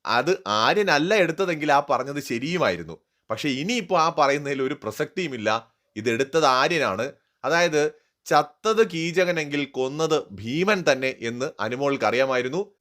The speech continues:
അതായത് തന്റെ കിറ്റ് അവിടെ നിന്ന് അടിച്ചു മാറ്റി കളയാൻ മാത്രം അത്രയും ചിന്തിക്കുന്ന ഒരാൾ അവിടെ ഉണ്ടെങ്കിൽ അത് ആര്യൻ തന്നെ ആകുമെന്ന്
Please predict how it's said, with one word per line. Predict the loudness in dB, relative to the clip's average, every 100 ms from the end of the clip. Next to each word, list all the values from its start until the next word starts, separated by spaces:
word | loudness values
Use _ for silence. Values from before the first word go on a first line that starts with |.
| 0
അതായത് | 4 4 4
തന്റെ | 2 0 4 2
കിറ്റ് | 2 -2 -2 -2 -4 _ -8
അവിടെ | -2 0
നിന്ന് | 0 0 2
അടിച്ചു | 2 2 0
മാറ്റി | 0 0 -2
കളയാൻ | 0 4 4 2
മാത്രം | 0 0 0 0 0 0 -14 _ _ -4
അത്രയും | -4 -2 2 2 2
ചിന്തിക്കുന്ന | -4 -4 -4 -2 2
ഒരാൾ | 4 6 6
അവിടെ | 4 4
ഉണ്ടെങ്കിൽ | -2 -2 -2 0
അത് | 2
ആര്യൻ | 2 2 0 -2 -2
തന്നെ | 0
ആകുമെന്ന് | 2 4 2 -2 -4